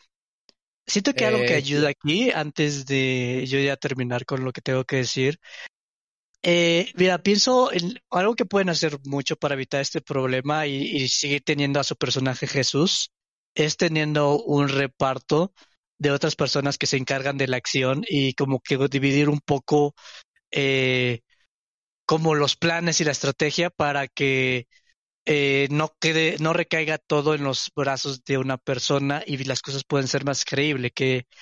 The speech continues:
Speaker 1: muchas veces el problema es que simplemente es como uno contra todos, ¿no?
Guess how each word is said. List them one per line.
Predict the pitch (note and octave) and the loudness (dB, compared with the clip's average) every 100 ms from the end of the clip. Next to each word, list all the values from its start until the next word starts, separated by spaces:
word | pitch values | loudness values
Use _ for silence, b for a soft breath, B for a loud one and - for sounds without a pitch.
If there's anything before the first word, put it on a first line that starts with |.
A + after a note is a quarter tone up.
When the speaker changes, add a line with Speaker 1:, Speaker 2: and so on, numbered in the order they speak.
| B B2+ | B -2
Speaker 1:
muchas | D#3 E3 | 0 2
veces | C#3+ C#3 | 2 0
el | |
problema | C#3 C#3+ C#3 D3 | 0 0 2 -2
es | C#3+ | 0
que | C#3 | 0
simplemente | D3 C3+ D3 C#3 C3+ C#3+ | 0 0 0 0 -2 0
es | C3 | 0
como | - C3 C3 | 0 0 2
uno | C#3+ D3+ D#3+ | 4 2 0
contra | - C#3+ B2 B2+ | -2 -4 -2 -4
todos, | B2 E3+ D#3 C3 A#2 | 0 2 2 0 -2
¿no? | C#3 F#3+ | -2 -2